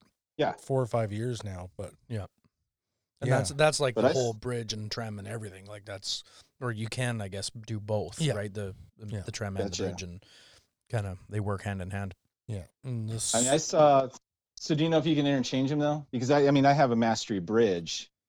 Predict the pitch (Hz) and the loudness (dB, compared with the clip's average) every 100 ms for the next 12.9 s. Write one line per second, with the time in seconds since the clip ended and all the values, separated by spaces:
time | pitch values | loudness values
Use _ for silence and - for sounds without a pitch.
0 | _ _ _ _ - 175 214 170 165 165 | _ _ _ _ -2 2 4 2 -2 0
1 | 175 175 127 113 - 165 127 113 - 123 | 0 2 2 2 0 0 0 0 -2 -2
2 | 110 - - 113 98 76 156 139 90 147 | -4 -4 -2 0 0 -6 -2 -2 -2 -6
3 | 139 156 143 160 147 139 143 170 185 175 | -6 -4 0 6 8 8 4 2 2 4
4 | 165 190 143 147 117 123 131 135 143 113 | 6 4 4 6 6 6 6 4 2 0
5 | 113 123 135 95 87 101 160 _ 120 113 | 0 0 -2 -6 -8 -10 -12 _ -14 -10
6 | 117 _ _ _ _ 117 113 147 - 117 | -12 _ _ _ _ -6 0 2 2 0
7 | 113 _ _ - 156 - - _ 147 110 | -8 _ _ -16 -16 -16 -20 _ 0 0
8 | 113 - 143 147 143 120 117 110 104 - | 0 -4 0 0 0 -4 -4 -4 -6 -6
9 | 95 104 98 104 117 101 95 95 92 98 | -10 -8 -8 -10 -10 -10 -10 -14 -12 -12
10 | 90 95 92 - _ _ _ _ _ _ | -14 -14 -14 -18 _ _ _ _ _ _
11 | - - - 123 120 131 110 80 98 117 | -20 -12 -6 -4 -2 -2 -2 -4 -4 -2
12 | 110 98 - 87 - - 98 - - | -2 -4 -8 -12 -14 -14 -14 -14 -16